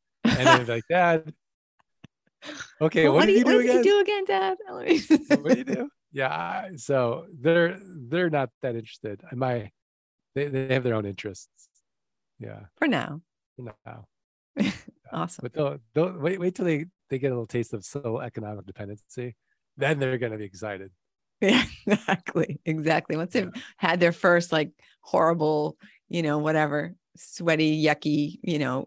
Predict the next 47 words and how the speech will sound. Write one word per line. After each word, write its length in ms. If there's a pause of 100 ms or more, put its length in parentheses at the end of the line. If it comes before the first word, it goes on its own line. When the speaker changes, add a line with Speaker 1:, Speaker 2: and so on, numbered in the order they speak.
(140)
Speaker 2:
stressful 960
kind 200
of 120
job 400
where 80
they're 120
afraid 240
they're 80
gonna 120
get 160
fired, 380
they'll 100
be 100
like, 200 (100)
"Hmm, 260 (640)
gee, 160
Dad 220
doesn't 200
seem 160
to 40
be 120
going 200
through 180
this 180
every 200
day. 360
<laughs> 40
Let 340
me 60
just, 280 (320)
maybe 200
he 60
does 200
know 140
something." 440 (260)
<laughs> 340
Speaker 1:
Yeah. 300
And 120
I 160
was 140
very 180
lucky, 400
I 40
mean, 200
as 180
a 60
dad, 560